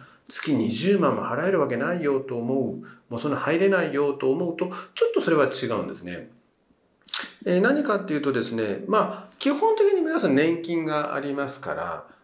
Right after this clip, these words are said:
えー、いくら足りないのかということを考えていくわけなんですね。例えば年金が十五万円あります。で、住宅型有料に入りました。じゃあ五万円持ち出しですね。五万円持ち出しだったら一年間で言ったら六十万円。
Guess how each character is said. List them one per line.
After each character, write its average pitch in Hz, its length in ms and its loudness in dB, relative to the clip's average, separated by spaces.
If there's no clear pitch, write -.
え 127 360 -2
ー、 247 60 -2
い 269 40 0
く - 140 4
ら 196 180 4
足 151 140 -2
り 139 60 0
な 139 140 0
い 135 60 -2
の 110 120 0
か 139 180 2
と - 140 -6
い 98 180 -6
う 101 80 -8
こ 98 140 -4
と 87 140 -6
を 80 380 0
考 - 120 -6
え - 40 -12
て - 100 -16
い - 20 -18
く - 80 -12
わ - 100 -6
け - 80 -16
な - 120 -16
ん - 40 -16
で - 80 -16
す - 100 -14
ね。 101 220 -8
例 330 120 2
え 359 40 2
ば 214 160 4
年 139 280 0
金 165 140 -2
が 165 160 0
十 139 260 -4
五 156 120 0
万 156 240 -2
円 - 140 -2
あ - 40 -6
り - 120 -8
ま 58 140 -8
す。 - 200 -12
で、 170 200 2
住 180 160 2
宅 185 160 2
型 185 220 2
有 185 200 2
料 147 160 4
に 101 120 0
入 107 260 -2
り 104 80 -6
ま 101 160 -4
し - 120 -10
た。 - 160 -2
じ - 80 0
ゃ 156 40 4
あ 135 40 4
五 233 160 0
万 359 220 0
円 - 180 -2
持 90 120 -2
ち - 120 -8
出 90 120 -6
し - 120 -8
で 90 100 -8
す - 180 -8
ね。 - 260 -10
五 185 180 2
万 294 160 4
円 262 100 4
持 180 100 4
ち 175 120 0
出 170 100 4
し 165 80 2
だ 180 100 2
っ 175 40 -2
た 165 80 2
ら 120 60 4
一 113 200 -2
年 175 140 0
間 127 120 4
で 95 60 0
言 90 80 -8
っ - 40 -16
た 107 100 -2
ら 87 80 -2
六 80 320 -6
十 113 200 -4
万 98 220 -6
円。 - 180 -14